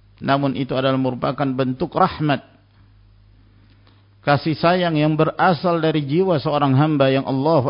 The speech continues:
Azza wa Jalla letakkan ke dalam diri para hamba tersebut. Oleh karena itu, Nabi sallallahu alaihi wasallam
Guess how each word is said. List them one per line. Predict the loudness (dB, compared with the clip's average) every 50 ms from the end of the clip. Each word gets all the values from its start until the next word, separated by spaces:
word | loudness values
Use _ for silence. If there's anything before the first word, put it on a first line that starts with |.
| 0 -2
Azza | 0 0 0
wa | 0 0 0
Jalla | 2 0 0 0 0 -2 -2
letakkan | 0 -2 -2 -2 -4 -4 0 0 0 0 -2
ke | -2 -2
dalam | 0 0 2 0 0 -2 -6 -12 -18 _ _ _ _ _ _ _ -20 -20 _ _ _ _ -20 -20 _ _ _ _ _ _
diri | -4 0 0 2 2 2
para | 0 0 2 2 4
hamba | 4 4 4 2 2 0 0
tersebut. | -2 -4 -6 -6 -6 -6 -6 -8 -10 -18 -20 -20 _ _ _ _ _ _ _ _ _ _ _ _ _ _ _ _ _ _ _ _ _ _ _ -20 -20 -20 -20 _ _ _ _ _ _ _ _ _ _ -8 -4
Oleh | -2 0 0 0 0
karena | -2 -2 0 0 0 -2
itu, | -2 -2 0
Nabi | 0 2 2 2 2
sallallahu | 2 2 2 4 4 4 6 6 4 4 4
alaihi | 2 2 2 2 2
wasallam | 2 0 0 0 0 0 2 2 2 0 0 0 -2 -4